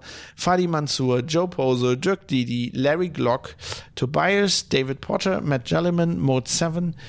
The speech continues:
Mika, Martin, Sandman six one six, Mister Ramish, Avis, Dave Amrish, Rudain the Insane, Rizal, Drive Zero, Ricky M,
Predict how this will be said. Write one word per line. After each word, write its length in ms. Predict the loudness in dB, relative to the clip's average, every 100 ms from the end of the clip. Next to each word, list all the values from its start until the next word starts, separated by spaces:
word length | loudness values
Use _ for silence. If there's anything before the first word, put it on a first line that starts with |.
| -18 -2
Mika, 520 | 4 4 4 2 2 0
Martin, 560 | 2 2 2 0 0
Sandman 400 | 0 0 0 -2
six 260 | -2 -4 -2
one 140 | -2
six, 420 | 0 -2 -2 -2 0
Mister 300 | 0 0 0
Ramish, 500 | 0 0 -2 -4 -4
Avis, 560 | -2 0 2 0 -2 -8 -12 -16 -16 -2
Dave 200 | 0 2
Amrish, 520 | 2 2 2 0 0
Rudain 380 | 0 2 2 2
the 100 | 0
Insane, 480 | 0 0 0 0 0
Rizal, 540 | 0 2 4 4 4
Drive 340 | 2 0 0 0
Zero, 460 | 0 4 4 2
Ricky 460 | 2 0 -2 -2 -2
M, 260 | -2 -2